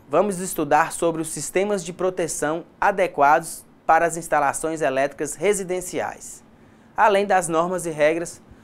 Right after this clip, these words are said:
para a instalação do sistema de aterramento, de acordo com a N B R cinco quatro dez da A B N T. Para garantir uma instalação elétrica segura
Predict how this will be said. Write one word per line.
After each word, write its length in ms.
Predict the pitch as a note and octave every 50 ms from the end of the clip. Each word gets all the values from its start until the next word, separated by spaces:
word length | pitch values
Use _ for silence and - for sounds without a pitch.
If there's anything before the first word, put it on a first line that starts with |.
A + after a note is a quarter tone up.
| - - -
para 180 | - D#3+ E3 F3
a 20 |
instalação 520 | D3+ - E3+ E3 D#3 D3 C3+ - D#3+ D#3
do 100 | D#3 D#3
sistema 460 | D3+ - D3 C#3 - - D3 C#3+ D3 D3
de 80 | D#3
aterramento, 800 | D3+ D3 - E3+ D#3+ E3+ F3 D#3 B2 B2 C3+ D3+ D#3+ - - - - - - - - _ -
de 100 | D3 E3+
acordo 440 | D#3 D3+ - D#3+ D#3 E3 D#3+ E3
com 100 | - D#3
a 80 | D3 D3+
N 160 | E3 F#3 F3+
B 100 | E3 D#3
R 380 | C3+ B2 A#2+ B2 C3+ C#3 C#3 B2+
cinco 340 | - - - G3+ G3+ G3+ G3+
quatro 380 | - D#3+ D3 D3 D3+ D#3 C#3+
dez 400 | A#2+ A2+ A#2+ B2 C3+ C#3+ C#3 -
da 280 | - C#3 C3+ C3+ C3 - -
A 160 | - D3 E3
B 120 | D#3 E3 D#3+
N 260 | D#3 D3+ D3+ D#3 D3
T. 240 | D3 - F#2+ F#2+ - _ _ _ _ _ _ _ _ _ - _ _ _ _ _ _ _ - _ _ - - - _
Para 180 | G#3+ A3+ B3
garantir 440 | A3 A3 G#3 G3+ F#3+ F#3+ - F3+ E3+
uma 80 | E3+ E3
instalação 500 | E3 - D#3 C#3+ C#3 C3 - D#3 D3 C#3
elétrica 400 | C3 B2+ B2 A#2+ A#2+ - - A#2+
segura 720 | - - - F3 D#3 C3 C3 C#3+ F3 F#3 E3 C#3+ G#2+ -